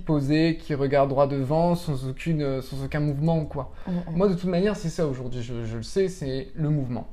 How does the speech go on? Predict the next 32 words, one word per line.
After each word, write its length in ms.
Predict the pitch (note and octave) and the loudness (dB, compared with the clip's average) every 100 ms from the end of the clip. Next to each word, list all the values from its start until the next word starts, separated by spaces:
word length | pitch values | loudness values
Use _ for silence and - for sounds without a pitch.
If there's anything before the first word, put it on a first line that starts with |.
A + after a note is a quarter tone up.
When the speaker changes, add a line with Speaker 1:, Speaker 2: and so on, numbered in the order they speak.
| - - | -10 -10
Speaker 2:
Mm. 40 | C#3 - - - - | -10 -10 -10 -8 -6
Speaker 1:
Le 60 | C#3+ | -4
Speaker 2:
C'est 60 | |
Speaker 1:
mouvement, 320 | C3+ A#2+ A#2+ A#2 - - | -4 -4 -6 -8 -10 -8
voilà. 180 | A#2+ D#3+ | -8 -8
Speaker 2:
Ok. 120 | - - - - | -10 -14 -16 -2
Speaker 1:
Et 600 | C3+ C#3 C3+ C3+ C3 - - - - - - - - - - D#3 | 2 4 4 2 -2 -6 -10 -12 -12 -12 -14 -14 -12 -10 -8 -4
aujourd'hui, 360 | C3+ C#3 F3+ | -2 0 0
sur 140 | F3+ C3+ | -2 -4
mes 120 | C3+ | -2
tableaux, 580 | C3+ C3+ F3+ F#3+ C#3+ - - - - - - - - - | -2 2 4 2 0 -8 -12 -12 -14 -12 -12 -12 -10 -6
euh, 360 | C3 B2 A#2+ A2+ - - - - - - - E3+ | -4 -4 -6 -8 -10 -14 -14 -16 -16 -16 -12 -6
au-delà 320 | D3+ E3+ D#3+ | 0 4 4
du, 200 | C#3 C#3 | 4 -2
du 120 | C3+ | -2
personnage 440 | D3 C#3 D3+ D3+ | -4 -2 -2 -4
qui 100 | - | -2
va 80 | C#3 | -2
être 160 | C3 - | -2 -4
représenté, 480 | C#3 C#3 C#3 C#3 F3+ | -6 -4 -4 -2 0
il 80 | E3 | 0
y 60 | |
a, 40 | B2+ | -2
il 180 | B2+ | -4
y 60 | C3+ | -4
a 40 | |
des, 460 | B2+ B2 B2 A#2+ B2 - - G1+ G1+ - - - | -4 -4 -4 -4 -6 -8 -10 -12 -10 -10 -12 -8
il 80 | D3+ | -6
y 40 | D3+ | -4
a 20 | |
une 100 | C#3 | -2
décomposition 760 | D#3 F3 E3+ E3 C#3+ C#3+ E3 | -2 0 0 2 0 -4 -4